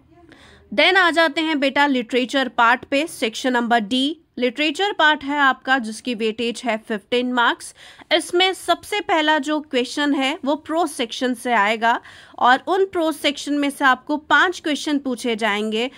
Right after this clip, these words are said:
और आपने अपनी चॉइस में से कोई थ्री क्वेश्चन जो है वो अटेम्प्ट करने हैं।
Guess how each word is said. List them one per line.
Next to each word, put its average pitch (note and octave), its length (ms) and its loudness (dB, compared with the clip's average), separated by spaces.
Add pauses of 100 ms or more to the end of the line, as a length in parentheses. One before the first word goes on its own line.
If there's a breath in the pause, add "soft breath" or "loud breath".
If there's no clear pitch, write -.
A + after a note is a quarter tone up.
(220 loud breath)
और B3 240 4
आपने D#4 600 2
अपनी F4+ 380 0
चॉइस A#3 460 -2
में G#3+ 120 -4
से A#3+ 260 -2
कोई C4 320 -2
थ्री F4 320 -2
क्वेश्चन A#3 520 -2
जो A3+ 160 -4
है A3+ 180 -2
वो A#3 140 -4
अटेम्प्ट G#3 560 -2
करने F3+ 360 -2
हैं। G3 240 -10